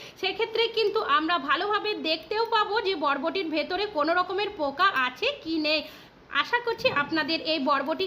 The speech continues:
কাটার টিপসটা অনেক বেশি কাজে আসবে। ভালো লাগলে লাইক করবেন। এখন চলে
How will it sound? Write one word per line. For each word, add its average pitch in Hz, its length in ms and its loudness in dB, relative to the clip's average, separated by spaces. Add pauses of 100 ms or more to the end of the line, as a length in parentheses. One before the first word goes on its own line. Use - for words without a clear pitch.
কাটার 392 320 2
টিপসটা 392 340 2 (140)
অনেক 302 180 -2 (100)
বেশি 359 180 -6 (120)
কাজে 330 260 2 (100)
আসবে। 415 220 -4 (160)
ভালো 330 180 2 (100)
লাগলে 415 220 0 (100)
লাইক 392 200 2 (100)
করবেন। 392 320 -2 (140)
এখন 311 140 -2 (120)
চলে 320 140 -2